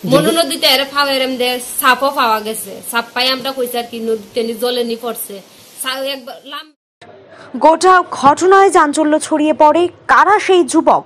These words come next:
Speaker 2: প্রশ্ন উঠল তা নিয়ে। রাজ সরকারের সুস্থ হয়ে ওঠার উপরই নির্ভর করবে আসল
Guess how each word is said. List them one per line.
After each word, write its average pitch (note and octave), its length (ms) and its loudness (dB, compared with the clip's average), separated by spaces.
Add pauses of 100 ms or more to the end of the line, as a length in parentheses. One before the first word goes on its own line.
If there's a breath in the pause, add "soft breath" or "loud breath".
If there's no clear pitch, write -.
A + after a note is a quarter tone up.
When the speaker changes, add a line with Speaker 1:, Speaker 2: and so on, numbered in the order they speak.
(120)
Speaker 2:
প্রশ্ন D4 360 0
উঠল F#3+ 380 -4 (100)
তা A#3 160 4
নিয়ে। E3 240 -10 (480 loud breath)
রাজ B3 200 4
সরকারের F4 520 4
সুস্থ F4 340 -2
হয়ে D4 220 2
ওঠার C#4 280 2
উপরই C#4+ 380 0 (280 loud breath)
নির্ভর F#4 480 4
করবে D#4+ 420 4
আসল B3 440 0